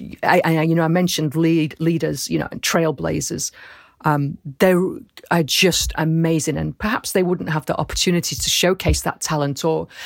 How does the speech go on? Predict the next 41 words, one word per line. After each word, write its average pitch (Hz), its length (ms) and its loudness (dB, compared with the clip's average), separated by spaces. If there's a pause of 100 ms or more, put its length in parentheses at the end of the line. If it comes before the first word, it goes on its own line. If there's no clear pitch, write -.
(120)
and 247 180 2
even 285 200 4
if 254 120 0
they 202 140 2
don't 185 240 0
want 165 240 -4
to 165 240 -2
maybe, 160 560 0 (340)
you 175 120 2
know, 139 100 2
go 185 160 2
on 180 80 2
stage 233 420 2
necessarily, 151 680 -2 (320)
you 208 100 0
know, 202 60 2
they 202 80 -2
might 214 140 -2
want 185 140 -4
to 170 100 -2
write, 175 560 0
or 156 160 0
they - 260 -6
might 196 200 -2
want 180 200 0
an 170 140 2
outlet, 175 500 2 (380)
and 151 100 0
to - 80 0
be 208 120 2
able 220 180 2
to - 180 -4
offer - 220 -2
that. 156 280 0
I - 60 -8
mean, 165 160 0
I've 208 160 0
learned 160 220 -2
a - 60 -6
lot 143 300 0 (200)
from 147 600 -2